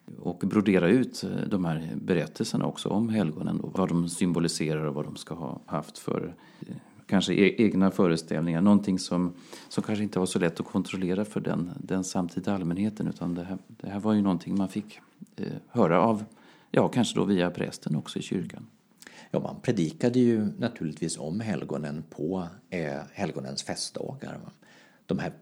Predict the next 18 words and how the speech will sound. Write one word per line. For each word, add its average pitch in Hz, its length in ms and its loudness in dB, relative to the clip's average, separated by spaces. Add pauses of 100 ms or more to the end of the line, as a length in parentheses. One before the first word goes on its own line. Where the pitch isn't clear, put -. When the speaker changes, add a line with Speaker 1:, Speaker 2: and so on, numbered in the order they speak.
(160)
Speaker 1:
en 78 120 -8
kung 78 360 -6
som, 82 340 -4
ett 82 120 -6
helgon 78 340 -2
som 73 280 -8
Erik - 460 -6
och, 76 260 -10
och 71 180 -8
alla - 140 -12
andra - 180 -16
helgon, - 400 -12
de 95 120 -8
firas 78 400 -4
ju - 40 -8
på - 120 -12
särskilda - 400 -8
dagar 104 560 -4